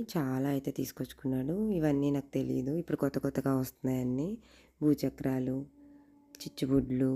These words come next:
ఇవన్నీ డిఫరెంట్ డిఫరెంట్‌గా ఉన్నాయి. బాంబులు కూడా, క్రాకర్స్, తాళ్ళు అంటారు వీటిని చిన్నప్పుడు మేము, క్యాండిల్స్ అండి. ఇదేంటో మరి డిఫరెంట్‌గా ఉంది, నేను చాలా వరకు చూడలేదు. ఇందులో ఉల్లిపాయ బాంబులు కూడా ఉన్నాయి.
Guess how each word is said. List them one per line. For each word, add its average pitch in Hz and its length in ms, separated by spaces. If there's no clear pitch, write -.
ఇవన్నీ 143 300
డిఫరెంట్ 156 400
డిఫరెంట్‌గా 151 460
ఉన్నాయి. 143 300
బాంబులు 135 400
కూడా, 139 260
క్రాకర్స్, 147 560
తాళ్ళు 139 340
అంటారు 131 360
వీటిని 127 260
చిన్నప్పుడు 131 460
మేము, 131 320
క్యాండిల్స్ 143 540
అండి. 135 300
ఇదేంటో 147 500
మరి 151 320
డిఫరెంట్‌గా 139 580
ఉంది, 135 320
నేను 175 160
చాలా 156 340
వరకు 170 220
చూడలేదు. 147 460
ఇందులో 175 320
ఉల్లిపాయ 165 340
బాంబులు 156 340
కూడా 151 280
ఉన్నాయి. 143 400